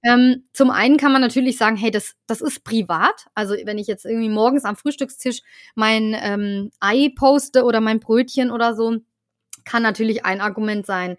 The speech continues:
dass das rein privat ist, dass es nichts mit dem Business zu tun hat. Auf der anderen Seite sind wir aber trotzdem auf einem Account unterwegs, der dazu dient, unsere Dienstleistung oder unsere Produkte,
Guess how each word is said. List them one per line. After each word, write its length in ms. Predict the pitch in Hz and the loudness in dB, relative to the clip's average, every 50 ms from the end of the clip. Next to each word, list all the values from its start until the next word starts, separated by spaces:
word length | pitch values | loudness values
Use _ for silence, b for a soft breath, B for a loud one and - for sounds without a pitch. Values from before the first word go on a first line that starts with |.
| b b b b b | b b b b b
dass 140 | - 190 - | -10 -6 -6
das 220 | 196 185 - - | -6 -6 -4 -2
rein 220 | 190 196 220 233 | 0 0 2 0
privat 500 | 233 - 202 185 170 165 165 185 196 - | -2 -4 -8 -6 -2 2 2 2 2 0
ist, 280 | - 330 415 415 - - | -2 -4 -4 -4 -6 -8
dass 80 | 214 208 | -10 -8
es 120 | 202 190 | -6 -4
nichts 260 | 214 220 208 - - | -4 -4 -4 -4 -4
mit 80 | 220 202 | -4 -4
dem 80 | 190 | -2
Business 360 | 180 196 185 190 190 175 - - | -2 -2 -2 -2 -4 -6 -6 -10
zu 100 | - 180 | -12 -12
tun 300 | - - - 190 196 196 | -14 -12 -10 -8 -4 -2
hat. 260 | 247 294 359 453 - b b b b b b b b b b b b b b b b _ | 0 0 0 -2 -4 b b b b b b b b b b b b b b b b _
Auf 160 | - 247 190 | -2 2 2
der 140 | 269 226 196 | 4 2 4
anderen 240 | 226 262 285 302 | 2 2 2 4
Seite 340 | 294 294 294 302 294 302 285 | 4 4 4 2 2 0 0
sind 200 | 226 233 247 233 | 2 4 4 4
wir 120 | 240 240 220 | 4 2 2
aber 160 | 208 214 214 | 2 0 -2
trotzdem 600 | - - 233 226 - - 311 294 285 269 - _ _ - | -2 -4 -6 -4 -2 0 0 2 0 0 -4 _ _ 0
auf 160 | 226 233 - | 0 0 2
einem 560 | - 208 233 240 240 240 240 233 240 - _ _ _ _ _ _ - | 2 2 2 4 4 4 4 4 2 -2 _ _ _ _ _ _ -6
Account 600 | - - - - - - 233 247 277 311 311 285 | -6 -6 -6 -4 0 4 4 6 6 6 6 4
unterwegs, 800 | 233 220 196 202 185 170 170 170 175 - 285 277 - - - - _ - | 2 0 0 0 0 0 0 0 0 0 0 0 -4 -10 -12 -12 _ 0
der 200 | 208 214 240 247 | 2 2 4 4
dazu 320 | 262 254 254 - - 226 | 2 -2 -6 -6 -6 -8
dient, 640 | 190 180 220 269 311 294 254 262 311 392 403 - - _ _ _ _ _ _ _ _ _ | -6 -4 -2 2 4 6 6 6 6 4 0 -6 -12 _ _ _ _ _ _ _ _ _
unsere 400 | - 269 277 269 262 247 240 247 | 4 6 6 6 6 4 0 0
Dienstleistung 680 | 196 208 262 285 302 285 - 269 262 269 269 - 277 262 | 2 2 4 4 4 2 0 0 0 0 0 0 -2 -2
oder 140 | 226 214 214 | 0 -2 -4
unsere 180 | 214 208 196 - | -4 -6 -8 -10
Produkte, 760 | _ - 214 - 262 269 262 - - - 254 247 254 262 | _ -12 -6 -4 -4 -4 -4 -6 -4 -2 0 0 0 -2